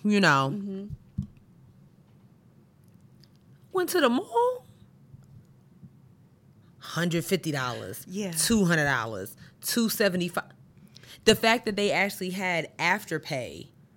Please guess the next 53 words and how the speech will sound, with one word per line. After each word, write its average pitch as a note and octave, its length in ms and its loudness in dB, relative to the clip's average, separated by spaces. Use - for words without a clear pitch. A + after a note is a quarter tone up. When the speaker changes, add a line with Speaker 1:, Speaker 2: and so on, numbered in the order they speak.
Speaker 1:
signs D#3 1000 0
up. E3+ 500 2
Speaker 2:
They B3+ 180 0
do? A#3+ 500 0
Speaker 1:
Yes, A3 560 0
and G3+ 140 2
I G3 140 2
cannot A3+ 580 -4
wrap G3 160 0
my F3+ 120 0
head F#3+ 160 -4
around F#3 280 -2
it. F3 120 -6
I C#3+ 160 -4
will D#3 260 -4
not D#3 180 -2
wrap D3+ 120 -2
my D3 100 -4
head D#3 120 -4
around C#3 340 -4
it. C3 220 -10
Babe E3 260 4
was E3+ 120 -4
like, E3 140 4
"Okay, G#3+ 220 2
what's G3 220 0
your," D3+ 100 -2
'cause F3+ 100 0
I E3 80 4
was F3+ 140 -2
like, E3+ 140 6
"I D#3 100 2
need E3 160 -4
you D#3 80 -6
to D#3 60 -4
come D#3 160 -2
with C#3 100 -4
me C3+ 140 -4
'cause, C3 440 -6
you D3 120 -6
know." A2+ 260 -6
Speaker 2:
Yeah. F#3 380 -6
Speaker 1:
He G#3+ 140 0
was F3+ 160 2
like, D#3 340 2
"Well, D3+ 120 -2
what's F#3+ 160 2
your G3+ 100 2
budget?" F#3 240 0
I D3+ 60 0
said, F3 160 -2
"A F3+ 40 0
hundred." D3 400 -2